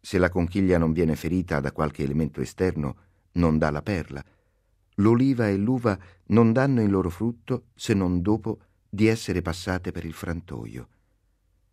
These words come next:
Anche la madre soffre i dolori del parto per dare la vita al figlio. Così è anche per il cristiano.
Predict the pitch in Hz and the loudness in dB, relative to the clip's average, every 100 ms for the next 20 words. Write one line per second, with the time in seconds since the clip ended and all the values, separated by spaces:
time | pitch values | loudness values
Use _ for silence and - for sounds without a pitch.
0 | _ _ _ - 104 101 87 101 90 67 | _ _ _ 0 0 2 0 2 0 -2
1 | 71 - 95 - 87 78 82 90 78 71 | -6 -2 -2 0 -4 -2 -2 -2 -2 -4
2 | 69 87 76 69 - 67 73 73 82 82 | -2 -2 -2 -4 -12 -10 -10 -4 -4 -4
3 | 67 71 71 65 - 73 67 65 62 _ | -6 -8 -8 -10 -10 -12 -10 -12 -14 _
4 | _ _ _ _ _ _ _ _ _ 127 | _ _ _ _ _ _ _ _ _ 2
5 | 120 143 156 117 127 - 117 113 107 110 | 2 4 2 2 0 0 0 0 0 -2
6 | 98 - 78 52 53 | -4 -2 -2 -4 -12